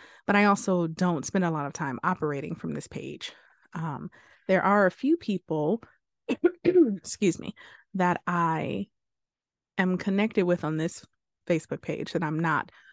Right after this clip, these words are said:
on the one that I use regularly. So from time to time, I will go to my less active Facebook page and just scroll through, because there are some people that I frankly have forgotten about,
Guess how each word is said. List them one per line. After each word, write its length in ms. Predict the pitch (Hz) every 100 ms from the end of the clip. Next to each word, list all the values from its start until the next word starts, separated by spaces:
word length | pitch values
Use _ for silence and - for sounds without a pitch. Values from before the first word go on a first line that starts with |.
| _ _
on 120 | 165 175
the 60 |
one 160 | 170 139
that 100 | 135
I 40 |
use 220 | 113 -
regularly. 640 | 160 160 156 135 123 - - _ _ -
So 140 | - 277
from 180 | 269
time 340 | 254 311 339 349
to 120 | 254
time, 420 | 233 208 185 165 -
I 140 | 180
will 320 | 175 208 226
go 360 | 190 180 175 170
to 440 | - 175 165 165
my 340 | 165 151 151 160
less 360 | 160 170 180 -
active 500 | 165 - - 143 - _ -
Facebook 340 | 160 - 143
page 360 | - 156 - 165
and 120 | 220
just 200 | 285 302
scroll 280 | - 247 233
through, 400 | - 196 165 - - - _ - - -
because 260 | 196 196
there 140 | 202 202
are 60 |
some 160 | - 185
people 420 | 196 - 185 185
that 240 | 185 165 185
I 120 | 196 _
frankly 420 | - 185 269 208 180
have 180 | 170
forgotten 440 | - 143 147 285 185
about, 420 | - 101 104 -